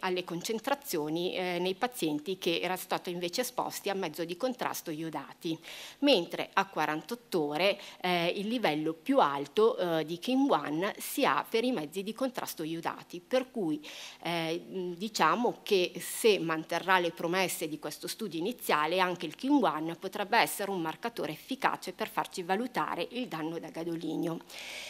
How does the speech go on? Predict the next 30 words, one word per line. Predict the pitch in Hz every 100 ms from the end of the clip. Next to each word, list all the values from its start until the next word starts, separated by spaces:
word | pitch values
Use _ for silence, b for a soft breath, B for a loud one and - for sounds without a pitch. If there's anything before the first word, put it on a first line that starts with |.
| B
L'interleuchina | - 285 269 190 185 170 202 190
diciotto, | 165 - 196 175 175
che | 151
è | 135
stata | - 165
accennata | 165 - 160 170 180
anche | 160 170
oggi | 160 180 165 151
fra | -
i | 156
marcatori | 156 - 151 196 185 156
di | 151
danno | 156 165 180
renale, | 254 240 160 151 175 202 B B B B
eh, | - 196 185 180 180 180
ha, | - 226 -
mm, | 190 196
una | 180 185 190 180
buona | 170 196 202 175
sensibilità | - 175 - 170 180 190 214
e | 202
specificità | - 160 - - 247 254 - 160
soprattutto | - 202 202 - 220 -
per | 170 220 214
l'achi | 175 160 185
da | 170
danno | 156 185 180
ischemico | 190 - 170 170 170
e | 170
tossico. | 160 - - - 160 170